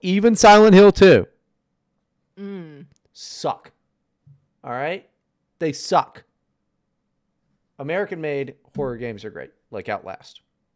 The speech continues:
Speaker 1: I'm pretty sure
Speaker 2: I
Speaker 1: they're
Speaker 2: don't
Speaker 1: American.
Speaker 2: play any horror games. The closest
Speaker 1: Most
Speaker 2: thing
Speaker 1: people don't.
Speaker 2: I've played to horror games is Subnautica, which scares the shit out of me <laughs> sometimes.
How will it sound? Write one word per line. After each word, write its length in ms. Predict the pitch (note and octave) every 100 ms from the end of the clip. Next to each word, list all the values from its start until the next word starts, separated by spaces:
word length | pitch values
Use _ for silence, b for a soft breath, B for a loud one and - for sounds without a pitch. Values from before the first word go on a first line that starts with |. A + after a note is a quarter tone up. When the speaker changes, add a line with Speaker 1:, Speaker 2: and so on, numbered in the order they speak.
| _ _ _ _ _ _ _ _
Speaker 1:
I'm 80 | -
pretty 200 | D#3 C3+
sure 100 | -
Speaker 2:
I 40 |
Speaker 1:
they're 100 | G#3
Speaker 2:
don't 60 | F#3+ E3+
Speaker 1:
American. 40 |
Speaker 2:
play 240 | G3 F#3+ E3+
any 160 | F#3
horror 340 | E3+ E3 F3+ E3
games. 540 | D#3+ C3+ F3 _ _ G#3 _ _
The 80 | G#3
closest 480 | B3 B3+ D#4 -
Speaker 1:
Most 140 | - -
Speaker 2:
thing 60 | G#3+
Speaker 1:
people 180 | C#3+
don't. 100 | C3
Speaker 2:
I've 220 | - G3+ G3+
played 300 | G#3+ G3+ G3
to 80 | F3
horror 260 | F#3+ F#3+
games 400 | F3+ F3+ F3 F3
is 160 | E3 D#3+
Subnautica, 840 | - F3+ E3 D#3+ E3+ D#3 C#3+ C3+ _
which 320 | - E3 -
scares 300 | - E3+ E3
the 80 | _
shit 440 | C#3+ - - F3 D#3
out 160 | D3
of 60 | C#3+
me 120 | G#3+
<laughs> 20 |
sometimes. 420 | E3 - - -